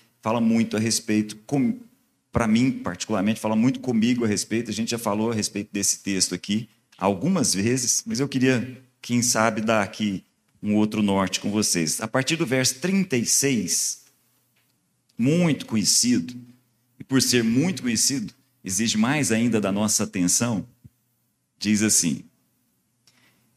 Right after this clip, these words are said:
Lucas, capítulo sete, versículo trinta e seis, convidado, Jesus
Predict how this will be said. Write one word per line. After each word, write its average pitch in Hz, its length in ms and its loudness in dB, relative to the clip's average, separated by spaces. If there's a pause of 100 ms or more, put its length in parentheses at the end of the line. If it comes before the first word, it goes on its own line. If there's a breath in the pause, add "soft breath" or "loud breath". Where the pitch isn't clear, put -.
(180)
Lucas, 165 800 0
capítulo 98 480 -2
sete, - 640 0
versículo 90 400 -4
trinta 87 320 -4
e 82 120 0
seis, 123 560 -2 (1120)
convidado, 156 760 2 (440)
Jesus 123 840 2